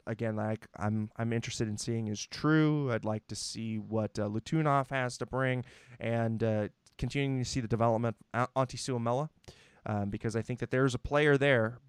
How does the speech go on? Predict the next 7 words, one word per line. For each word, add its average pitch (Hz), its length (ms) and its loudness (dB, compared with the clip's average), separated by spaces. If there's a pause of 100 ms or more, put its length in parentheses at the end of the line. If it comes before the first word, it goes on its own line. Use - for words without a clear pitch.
but 110 160 -2
it's 107 160 -8
gonna 117 160 -2
take 107 220 -6
some 110 160 -8
time. 107 260 -4 (2250)
So, 160 1040 10